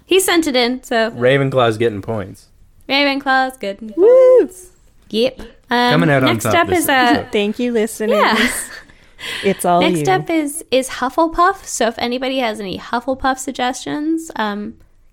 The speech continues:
Speaker 1: characters from other shows that are Hufflepuff, not you in Hufflepuff, you could be from any house,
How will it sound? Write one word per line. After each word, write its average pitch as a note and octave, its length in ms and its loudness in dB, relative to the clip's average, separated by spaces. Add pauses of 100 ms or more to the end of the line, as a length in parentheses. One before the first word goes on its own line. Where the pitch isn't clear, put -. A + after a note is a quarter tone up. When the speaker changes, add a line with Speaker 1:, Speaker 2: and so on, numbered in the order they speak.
Speaker 1:
characters A#3+ 420 -4
from A3 180 -8
other F#3 160 -8
shows C#4+ 440 -4
that D4+ 80 -6
are D4 120 -4
Hufflepuff, C4+ 500 -2
not F#3+ 320 -10
you A3 340 -6
in C4+ 120 0
Hufflepuff, B3 600 -4
you - 140 -14
could F3 120 -16
be E3+ 120 -10
from F3+ 160 -12
any G#3+ 180 -6
house, B3+ 340 -8